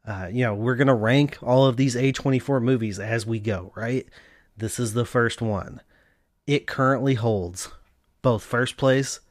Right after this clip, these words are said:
and last place. One of those is gonna change. This one seems destined to stay at the bottom, or at least close to it. This is a hard not recommend.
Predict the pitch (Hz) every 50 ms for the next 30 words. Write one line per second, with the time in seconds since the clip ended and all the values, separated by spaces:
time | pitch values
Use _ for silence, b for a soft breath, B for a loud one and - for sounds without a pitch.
0 | _ _ _ _ _ _ _ _ 123 120 123 127 120 107 87 - - - - -
1 | - - - - - - - _ _ _ _ _ _ _ _ _ _ _ _ _
2 | _ _ _ 110 110 120 151 190 214 202 190 202 202 190 185 185 175 170 180 170
3 | 160 143 - 165 147 120 104 92 95 92 - - - - _ _ _ _ _ _
4 | _ _ _ _ _ _ _ _ 120 120 131 160 156 - 170 170 165 156 139 -
5 | - - 160 160 165 156 127 113 107 123 135 135 131 - - 127 120 113 - -
6 | - 127 120 120 113 - - - 117 107 107 110 107 101 98 - - 110 90 -
7 | 98 92 - - - - - - - - - - 160 170 170 170 180 170 - -
8 | - - 147 123 107 - - - - - - - - _ b b b b b b
9 | b b b b b 135 139 - 151 147 135 123 - - 123 123 113 107 101 -
10 | - - - - - - 147 147 147 147 151 151 151 151 147 151 - - 135 120
11 | 120 120 123 110 127 123 123 - 123 117 110 104 104 104 104 104 101 -